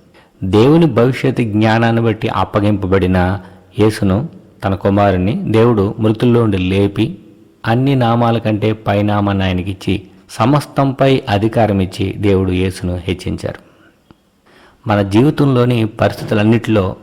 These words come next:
మనం దేవునికి అప్పగింపబడడం ద్వారా, విధేయత చూపడం ద్వారా యేసు చూపించిన ఆదర్శవంతమైన మార్గంలో మనం నడిచిన వారమవుతాం. అనేకమైన భయాల్ని, ఆందోళనను తొలగించుకుని శాంతిని, సమాధానాన్ని, నెమ్మదిని పొందుతాం.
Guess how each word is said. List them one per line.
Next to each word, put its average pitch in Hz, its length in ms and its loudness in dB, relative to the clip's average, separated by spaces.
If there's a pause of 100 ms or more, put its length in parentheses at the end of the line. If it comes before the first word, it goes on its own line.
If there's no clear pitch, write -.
(140)
మనం 98 240 0
దేవునికి 110 600 0
అప్పగింపబడడం 104 840 0
ద్వారా, 95 320 -2 (360)
విధేయత 113 440 2
చూపడం 101 320 0
ద్వారా 92 300 0 (360)
యేసు 120 320 0
చూపించిన 117 720 -2
ఆదర్శవంతమైన 110 920 -2
మార్గంలో 95 480 0
మనం 95 340 -2
నడిచిన 95 340 -2
వారమవుతాం. 90 520 -4 (640)
అనేకమైన 104 560 0
భయాల్ని, 98 640 0
ఆందోళనను 95 680 0
తొలగించుకుని 92 840 -6 (800)
శాంతిని, 107 500 0
సమాధానాన్ని, 98 760 0
నెమ్మదిని 92 540 0
పొందుతాం. 92 520 -4